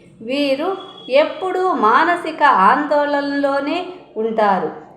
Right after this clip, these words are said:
వారి భావాలను ఎవరితో పంచుకోకుండా మదన పడుతూ ఉంటారు.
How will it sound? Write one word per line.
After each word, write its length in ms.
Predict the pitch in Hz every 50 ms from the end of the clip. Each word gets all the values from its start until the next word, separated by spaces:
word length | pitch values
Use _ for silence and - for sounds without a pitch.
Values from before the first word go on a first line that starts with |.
| _ -
వారి 420 | 190 190 214 254 339 381 415 403
భావాలను 800 | - 302 247 233 220 214 208 214 208 208 202 202 208 214 262 320
ఎవరితో 760 | 311 - 240 226 233 277 320 339 339 311 - 359 370 370 370 370
పంచుకోకుండా 1200 | 247 233 247 277 277 349 320 - 330 285 254 254 254 - 269 262 269 285 320 349 311 202 - - - - - -
మదన 500 | 220 233 254 269 269 330 359 381 381 349 311
పడుతూ 400 | 262 285 226 233 233 - 269 294
ఉంటారు. 680 | 302 262 208 202 202 196 202 208 202 196 185 170 170 170